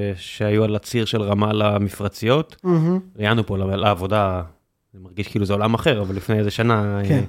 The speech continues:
Speaker 1: בחור מרמאללה, אה, שעבר, המשפחה היגרה ל-, למפרציות וחזרו, ו-, היה לי נורא מעניין לדבר איתו מעבר לעניין המקצועי,
Speaker 2: באמת, כן.
Speaker 1: אבל הוא אמר שמבחינת שפה הוא הסתדר שם יופי טופי.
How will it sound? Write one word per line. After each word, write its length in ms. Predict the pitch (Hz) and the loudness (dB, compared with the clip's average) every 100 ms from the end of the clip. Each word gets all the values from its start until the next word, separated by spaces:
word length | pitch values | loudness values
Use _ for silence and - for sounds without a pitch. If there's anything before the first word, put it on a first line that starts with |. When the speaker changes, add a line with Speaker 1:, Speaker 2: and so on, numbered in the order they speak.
| - _ _ _ 98 | -8 _ _ _ -8
Speaker 1:
בחור 300 | 101 113 110 | -4 0 2
מרמאללה, 680 | 107 107 107 107 107 104 101 | 2 2 2 2 0 0 0
אה, 540 | 101 101 101 101 104 98 - 104 104 101 98 - _ _ _ _ 95 | 0 0 0 0 -2 -4 -4 -2 0 0 -2 -8 _ _ _ _ -10
שעבר, 380 | 92 107 101 98 | -2 0 0 -2
המשפחה 680 | 95 117 110 110 104 101 | -4 -4 0 2 2 2
היגרה 420 | 98 98 104 107 107 | 0 -2 0 2 2
ל-, 100 | 104 101 101 101 98 98 98 98 | 2 0 2 2 2 2 0 0
למפרציות 580 | 98 92 104 - 170 - | -2 -2 -4 0 0 2
וחזרו, 560 | 82 104 117 170 147 107 | -2 -2 0 2 2 0
ו-, 80 | 104 101 98 98 98 95 95 - | -2 -2 -2 -4 -6 -8 -12 -8
היה 80 | - | -2
לי 100 | 131 120 | -2 0
נורא 140 | 127 | 0
מעניין 260 | 143 139 143 | 2 0 0
לדבר 280 | 113 110 127 | 0 2 2
איתו 200 | - 95 | 0 0
מעבר 320 | 101 104 104 | 0 2 0
לעניין 460 | 101 98 101 104 101 | 0 2 2 2 2
המקצועי, 560 | 104 - - 113 143 | 2 -2 -2 0 2
Speaker 2:
באמת, 240 | 147 131 - | 0 -4 -10
כן. 180 | - 131 131 | -6 -6 -2
Speaker 1:
אבל 280 | 104 98 107 | -2 0 0
הוא 100 | 110 | 2
אמר 180 | 127 | 0
שמבחינת 460 | 127 143 135 143 143 | 0 -4 0 0 0
שפה 280 | 143 - 147 | -4 -2 0
הוא 120 | 147 | 0
הסתדר 340 | - 139 143 | 0 0 0
שם 140 | 139 135 | 0 0
יופי 220 | 135 - | 0 0
טופי. 360 | - 107 101 | -2 -2 -2